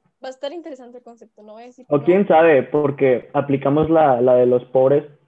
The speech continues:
Speaker 2: acá de corta sesión, inicias otra, editas el video y se pone.
Speaker 1: Pues sí.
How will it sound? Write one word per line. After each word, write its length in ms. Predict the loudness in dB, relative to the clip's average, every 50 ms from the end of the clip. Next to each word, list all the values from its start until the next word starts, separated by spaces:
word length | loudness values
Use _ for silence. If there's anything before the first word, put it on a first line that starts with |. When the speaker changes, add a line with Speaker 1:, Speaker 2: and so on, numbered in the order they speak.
| _ _ _ -10
Speaker 2:
acá 300 | -10 -6 -2 0 0 2
de 480 | 2 2 2 2 2 0 -2 -4 -10 _ _ _ _ _ _ -4
corta 320 | -2 -2 0 0 0 0
sesión, 540 | 0 0 0 0 2 2 2 0 0 -2 -4
inicias 360 | -2 -2 0 2 0 2 2 2
otra, 440 | 0 2 2 2 2 2 0 -2 -2
editas 420 | 0 2 2 2 2 0 0 0 2
el 120 | 0 2 2
video 400 | 2 2 4 4 2 2 2 2
y 80 | 0
se 80 | -2 -4
pone. 400 | -4 -4 -2 0 0 0 0 -2 -4
Speaker 1:
Pues 120 | -8 -12 -12 -14 -16
sí. 60 | -14